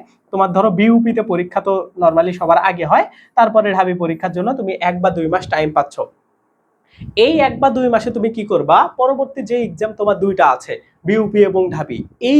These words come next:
দুইটাকে টার্গেট করে তুমি পড়াশোনাগুলোকে সেট আপ করবা এবং ওই সময়ে গিয়ে তুমি যে টপিকগুলা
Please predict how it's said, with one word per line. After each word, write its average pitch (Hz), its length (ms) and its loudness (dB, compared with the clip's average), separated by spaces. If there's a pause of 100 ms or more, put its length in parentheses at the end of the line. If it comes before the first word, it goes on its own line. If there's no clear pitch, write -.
দুইটাকে 254 440 2
টার্গেট 160 380 -2
করে 190 160 0 (360)
তুমি 175 140 0 (100)
পড়াশোনাগুলোকে 175 760 2
সেট 247 200 2
আপ 202 140 -10
করবা 131 260 -2
এবং 247 140 4 (420)
ওই 311 240 6 (140)
সময়ে 311 320 -2 (120)
গিয়ে 160 200 -4 (120)
তুমি 208 240 -6
যে 202 80 2 (100)
টপিকগুলা 233 520 2